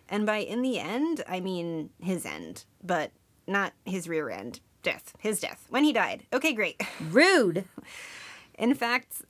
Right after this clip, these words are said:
Speaker 1: the best way to describe how the townsfolk felt about this man spending his fortune this way during the Great Depression is pissed.
Speaker 2: <laughs>
Speaker 1: Straight pissed.
Speaker 2: So pissed.
Speaker 1: In the midst of all this statue-building frenzy,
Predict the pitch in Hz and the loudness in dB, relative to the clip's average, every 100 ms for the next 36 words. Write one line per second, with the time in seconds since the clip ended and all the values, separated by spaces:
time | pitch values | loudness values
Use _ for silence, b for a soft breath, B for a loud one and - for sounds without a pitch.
0 | _ - 208 226 247 247 240 240 233 - | _ -6 -2 0 0 0 0 0 -2 0
1 | 175 196 185 180 170 180 - 185 - 170 | 0 0 -2 -2 -2 -4 -4 -6 -4 -4
2 | 170 175 170 175 165 156 160 175 - 165 | -2 -2 -4 -4 -8 -6 -6 -6 -6 -4
3 | 170 160 - 320 370 190 170 - 170 165 | -4 -6 -6 -6 -4 -4 -4 -4 -4 -4
4 | 170 160 160 165 - - - 240 185 165 | -4 -6 -4 -4 -6 -8 -4 -4 -4 -6
5 | 175 165 165 175 165 208 220 240 220 220 | -6 -8 -10 -12 -6 0 2 4 4 2
6 | 208 269 - 277 - 320 - - 415 - | 2 2 2 2 6 6 4 -4 -4 -4
7 | 403 508 226 247 247 - - - 349 269 | -4 0 2 2 0 -8 -10 -2 2 2
8 | 277 294 285 - - - 339 349 - 349 | 2 2 0 0 -2 -4 -4 -4 -4 -4
9 | - 269 - - - - _ - 247 247 | -8 -8 -10 -12 -16 -20 _ 2 2 4
10 | 269 - 294 220 226 247 - 165 - 240 | 0 0 2 2 0 -2 -2 -2 -2 -4
11 | 196 208 208 190 156 170 208 269 285 | -2 -2 -2 -2 -2 -2 -2 -2 -2